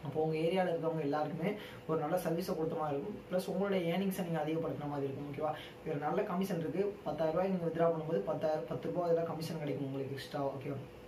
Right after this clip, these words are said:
இது போல நிறைய சர்வீசஸ் உங்களுக்கு இது மூலமா இருக்கு. ஸ்பைஸ் மணில அது மட்டும் இல்லாம உங்களுக்கு ஏ இ பி எஸ் வித்ட்ரா, வழி பேலன்ஸ் என்கொயரி, மினி ஸ்டேட்மெண்ட் செக்கிங், அது போல நிறைய சர்வீஸ் இருக்கு. கூடவே பேன் ஏஜென்சி கொடுக்குறோம், அப்புறம் பார்த்தீங்கன்னா ரீசார்ஜ் சாஃப்ட்வேர்ஸ் கொடுத்துட்ருக்கோம், and ஃபோட்டோ மேக்கிங் சாஃப்ட்வேர் கொடுத்துட்ருக்கோம். இது போல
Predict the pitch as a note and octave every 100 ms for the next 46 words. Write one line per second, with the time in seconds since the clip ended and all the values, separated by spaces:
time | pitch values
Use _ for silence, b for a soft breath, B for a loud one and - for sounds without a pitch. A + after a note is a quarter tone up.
0 | - - - D3 C3+ D#3 D3 C#3 F3+ F#3+
1 | D#3+ D#3 D#3+ D#3 C#3+ C#3 C#3+ C#3+ D3 C#3
2 | D3 - B B B - C3+ G3 G#3 F#3+
3 | F3+ E3 E3 E3 D#3+ E3 D#3+ D3 D3 D3
4 | E3 E3 D#3+ D3 C#3+ D3 C#3+ D3 D#3 D3
5 | D3+ D#3+ D3+ C#3+ B2+ C#3+ C#3+ D#3 E3 E3
6 | D#3 C#3+ C3+ C#3+ C#3 D3 C#3+ D3 D#3+ D#3+
7 | C#3+ D3 B2+ F#3+ B B B - D3+ D#3
8 | D#3+ E3 E3 E3 E3 C#3+ D3+ D#3 D3+ D3
9 | C#3+ C#3+ D3+ D#3 E3+ E3+ E3 D#3+ E3 D#3+
10 | - C#3+ C#3 D3 D#3 D3+ D3 - - -
11 | F3 E3 D#3+ D3 D3 C#3+ C3 C#3 C3+ -
12 | - C#3+ G3+ B B B - F3 D3+ D3
13 | D3 E3